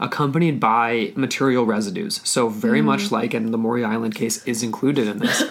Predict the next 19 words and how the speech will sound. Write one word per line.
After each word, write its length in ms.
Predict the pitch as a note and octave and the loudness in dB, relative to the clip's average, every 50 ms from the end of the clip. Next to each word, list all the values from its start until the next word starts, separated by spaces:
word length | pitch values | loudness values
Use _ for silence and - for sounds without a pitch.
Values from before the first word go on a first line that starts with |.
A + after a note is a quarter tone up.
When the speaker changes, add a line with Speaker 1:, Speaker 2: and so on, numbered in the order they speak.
| A#3+ - | -6 -10
Speaker 2:
<laughs> 180 | - - - C4+ | -14 -12 -2 0
Speaker 1:
but 120 | B3+ C3 | 2 2
very 180 | A#2+ A#2+ A2+ A#2+ | 4 2 2 2
much 200 | A#2+ B2 - - | 0 0 0 2
like 160 | A#2+ A#2 A2+ | 2 2 2
last 280 | B2+ A2+ A#2+ B2 - | 2 2 2 2 0
week's 180 | B2+ A#2+ A#2+ - | 0 0 0 0
episode, 420 | C3 - - - - - - - | -2 -2 -2 -2 -2 -2 -4 -2
where 200 | - A#2+ A2+ A2 | -2 0 0 2
we 140 | A2 A2+ A#2+ | 0 0 -2
had 340 | A#2 - B2 A#2+ A#2 A2 G#2+ | -2 -2 -4 -4 -2 -2 -4
this 180 | A#2+ A2+ - - | -2 -2 -2 -4
very 300 | - - A2+ A2 A2+ A2 | -2 -2 -2 0 0 -2
bizarre 680 | A2 A#2 G#2+ G2+ A2 A2+ G#2+ A2 A2+ A2+ A2+ A2+ - - - - | -2 -2 -2 0 0 0 0 0 2 0 0 -2 -4 -8 -10 -8
ejection 640 | A#2 A#2 A#2 A2+ B2+ B2+ A#2+ - - - C3+ B2+ | -8 -6 -4 -2 -2 -2 -2 -2 -2 0 0 0
of 60 | A#2+ A2+ | 0 0
a 40 | |
liquid-like 560 | A2+ A2 G#2 A2+ - B2+ A#2 B2+ A#2+ A2+ A#2 - | 0 0 -2 0 0 0 0 0 0 -2 -2 0
substance 540 | - C#3 C3+ B2 - - B2+ B2 A#2+ - | 0 0 0 0 0 0 0 0 0 -2